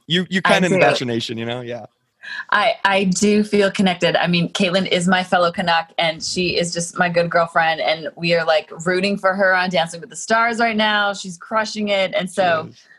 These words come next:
Speaker 2: I'm glad we have a mutual friend who's just so, so wonderful.
Speaker 1: Yeah, I would say, yeah, I, uh, I've been watching Dance with the Stars a lot. And you guys,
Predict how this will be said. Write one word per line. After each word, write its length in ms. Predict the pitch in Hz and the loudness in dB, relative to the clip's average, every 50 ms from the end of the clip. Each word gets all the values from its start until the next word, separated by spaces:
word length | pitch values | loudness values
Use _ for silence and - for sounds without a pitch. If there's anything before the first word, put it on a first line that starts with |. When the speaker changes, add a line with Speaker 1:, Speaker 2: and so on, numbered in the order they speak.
| _ _ | _ _
Speaker 2:
I'm 200 | - 175 185 190 | -6 -4 -4 -4
glad 260 | 180 180 180 165 165 170 | -2 0 0 0 0 -2
we 120 | 170 170 | -4 -6
have 200 | 196 185 175 170 | -2 -2 -2 -2
a 80 | 180 170 | 0 -2
mutual 400 | 175 170 165 165 - 165 160 165 | -2 -2 -4 -4 -2 -4 -4 -4
friend 380 | - - 160 151 147 143 143 | 0 0 0 0 0 -2 -6
who's 240 | 147 160 151 147 - | -8 -8 -8 -8 -6
just 240 | - 160 165 - - | -6 -6 -6 -4 0
so, 260 | - 160 143 147 147 | 0 2 2 2 -2
so 260 | 160 - - 170 147 | -2 -4 0 0 0
wonderful. 720 | 139 127 123 123 123 - - _ - 175 156 - - 220 214 214 _ _ _ _ - | 2 0 0 -2 -2 -6 -10 _ -14 -12 -8 -2 0 0 0 -2 _ _ _ _ -2
Speaker 1:
Yeah, 160 | 135 135 127 | 0 2 2
I 60 | 120 | 2
would 80 | 117 - | 0 0
say, 140 | - 123 | 0 2
yeah, 180 | 120 117 117 113 | 2 2 2 2
I, 160 | 117 117 113 - - - - | 0 -2 -4 -4 -10 -8 -4
uh, 300 | 123 117 113 113 113 113 - | -2 0 0 -2 -4 -6 -12
I've 100 | - 120 | -8 -8
been 120 | 127 123 | -4 -2
watching 240 | 123 127 117 - 120 | -2 -2 -2 -4 -6
Dance 180 | 117 120 110 | -6 -6 -6
with 120 | - 120 - | -6 -10 -12
the 60 | - | -12
Stars 280 | - - 127 123 120 110 | -8 -2 0 0 0 2
a 60 | 120 | 2
lot. 100 | 117 113 | 0 2
And 80 | 120 | 2
you 80 | 135 147 | 2 2
guys, 320 | 165 185 165 147 131 - | 2 2 2 2 0 -4